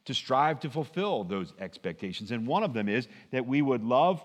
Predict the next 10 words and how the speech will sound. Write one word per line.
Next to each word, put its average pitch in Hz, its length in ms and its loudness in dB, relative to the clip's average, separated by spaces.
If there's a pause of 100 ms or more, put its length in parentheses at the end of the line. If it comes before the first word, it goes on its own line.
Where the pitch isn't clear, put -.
one 113 180 0
another, 104 380 0
care 165 320 0
for 147 120 -4
one 104 220 -2
another, 113 220 -4
defer 156 460 2
to 143 60 4
one 101 200 0
another, 95 340 -2